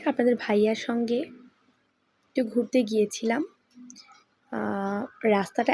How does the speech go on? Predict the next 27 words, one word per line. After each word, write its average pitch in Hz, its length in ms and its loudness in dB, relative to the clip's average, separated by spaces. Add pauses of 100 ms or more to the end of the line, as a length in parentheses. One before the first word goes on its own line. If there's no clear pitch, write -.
এতটাই 240 500 4
আমার 294 140 8
কাছে 302 240 0
ভালো 254 320 -2
লাগছিল, 226 520 -2
মানে 226 180 0
অনেক 202 400 -2
দিন 233 140 -4 (140)
পর 214 340 2
এই 226 200 4
রোড 214 180 2
দিয়ে 214 220 -2
আমি 202 160 0
গিয়েছিলাম। 208 640 0 (680)
আপনারা 277 300 6
অনেকে 240 420 8
হয়তো 311 320 6
বা 330 160 6
এরই 262 360 8
মধ্যে 262 720 4
রোডটা 226 320 6
দেখে 240 280 6
চিনে 226 280 2
ফেলেছেন। 220 480 -2 (420)
হ্যাঁ, 208 300 2
এটা 190 180 4
ময়মনসিংহ 220 800 2